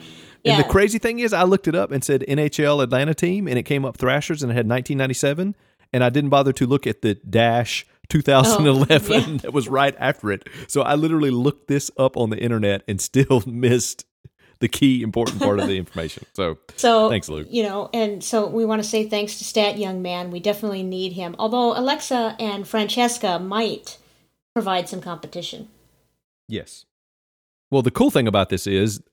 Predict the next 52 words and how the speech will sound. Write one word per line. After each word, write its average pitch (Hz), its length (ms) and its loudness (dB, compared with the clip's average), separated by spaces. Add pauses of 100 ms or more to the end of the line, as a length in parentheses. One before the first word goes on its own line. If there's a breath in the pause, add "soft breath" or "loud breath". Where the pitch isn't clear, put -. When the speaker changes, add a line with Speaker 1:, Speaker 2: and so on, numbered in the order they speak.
Speaker 1:
um, 98 300 -2 (160)
he 143 120 -2
tweeted 160 320 0
that, 101 200 4
and 95 140 0
I, 101 180 0 (340)
I 98 60 2
responded 107 460 0
to 95 100 0
it, 92 120 0
and 101 120 -2
then 101 200 -2 (240 loud breath)
some 180 200 -2
Calgary, 131 560 0
like, 92 200 0
hockey, 98 640 -6 (340)
Calgary 127 340 0
Flames 117 480 -4
hockey 110 380 -6
account, 85 520 -6 (220)
like, 76 340 -4
liked 92 300 -2
it, - 180 -14
which 92 180 -6
is 76 80 -12
kinda 78 200 -6
funny, 76 280 -6
I 233 60 4
Speaker 2:
Oh, 233 60 4
Speaker 1:
thought. 214 280 -8
Speaker 2:
I 220 60 -2
didn't 196 360 -4
see 202 200 -6
that. 180 440 -6
That's, - 160 -16
Speaker 1:
I 117 60 6
don't 123 120 6
know 123 120 4
Speaker 2:
that 143 40 2
Speaker 1:
if 143 40 2
it - 20 4
Speaker 2:
is 131 60 4
Speaker 1:
was 117 100 2
an 127 60 0
Speaker 2:
fun. 120 40 0
Speaker 1:
official 131 420 0
one 113 180 0
or 104 40 -2
just 90 200 -8
somebody 92 360 0
that 85 140 -6 (540 soft breath)
there, 87 300 0